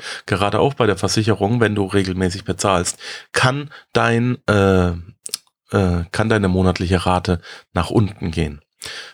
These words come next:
Was auf jeden Fall auch hilft, m-, m-, wende dich doch mal in Deutschland an den A D A C. Wir hatten das,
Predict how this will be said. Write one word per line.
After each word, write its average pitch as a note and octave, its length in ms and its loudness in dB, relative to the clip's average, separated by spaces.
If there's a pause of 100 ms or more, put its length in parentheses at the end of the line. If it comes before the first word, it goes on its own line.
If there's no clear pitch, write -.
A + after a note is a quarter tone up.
Was G#2+ 180 0
auf A2 120 0
jeden C#3+ 240 4
Fall C3 300 2
auch E3+ 300 4
hilft, B2 520 2
m-, D#2 240 -10
m-, E2 260 -6
wende D#3 260 4
dich E3 180 0
doch A#2+ 160 0
mal B2 160 4
in G#2+ 100 2
Deutschland A#2+ 420 2
an A#2+ 160 2
den G#2+ 160 0
A G#2 160 2
D F#2+ 160 2
A F2 160 2
C. A#2+ 440 4 (420)
Wir F#2+ 220 2
hatten G#2 400 -2
das, - 560 0